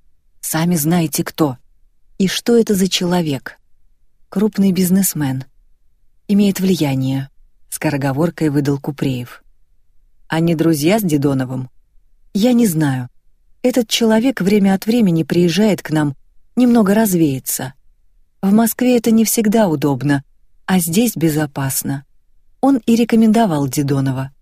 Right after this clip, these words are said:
«Мы, конечно, были рады». «Мы?» — не поняла я. «Я имею в виду клуб. Вот и всё». «А этот московский дядя или кто-нибудь из его доверенных лиц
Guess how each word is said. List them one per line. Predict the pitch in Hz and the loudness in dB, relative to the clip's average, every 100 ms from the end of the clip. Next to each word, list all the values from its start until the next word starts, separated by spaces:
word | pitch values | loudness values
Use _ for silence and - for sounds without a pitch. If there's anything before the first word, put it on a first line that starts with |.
| _ _ _ _ - _ _ - | _ _ _ _ -20 _ _ -2
«Мы, | 214 | -2
конечно, | - 196 190 185 - 185 | 0 0 0 0 0 0
были | 175 180 | 2 2
рады». | 190 196 165 131 127 - _ _ _ _ - _ _ | 2 0 -2 -4 -10 -14 _ _ _ _ -20 _ _
«Мы?» — | 160 151 165 - _ _ _ _ | -4 -4 -4 -8 _ _ _ _
не | 151 | -6
поняла | 143 143 143 135 | -4 -4 -2 -4
я. | 131 135 131 _ _ _ _ _ _ _ _ - | -4 -6 -8 _ _ _ _ _ _ _ _ -2
«Я | 214 233 | 0 2
имею | 226 233 226 | 4 4 4
в | 208 | 4
виду | 214 226 | 2 0
клуб. | - 160 123 - _ _ _ _ | 0 -4 -4 -10 _ _ _ _
Вот | 220 247 | -2 0
и | 220 | 0
всё». | - 139 127 - _ _ _ _ _ - _ _ | -2 -6 -8 -12 _ _ _ _ _ -20 _ _
«А | 202 | -2
этот | 233 233 214 | 0 0 0
московский | 226 - 214 - 233 | -2 0 -2 -2 -2
дядя | 208 196 139 131 127 _ - _ _ - | 2 0 0 -4 -8 _ -20 _ _ 0
или | 185 180 | 2 2
кто-нибудь | - 185 170 165 170 | 2 2 2 0 0
из | - 165 | 0 2
его | 160 175 | 2 2
доверенных | 160 175 170 165 185 - | 2 2 2 2 2 0
лиц | 165 135 | -2 -2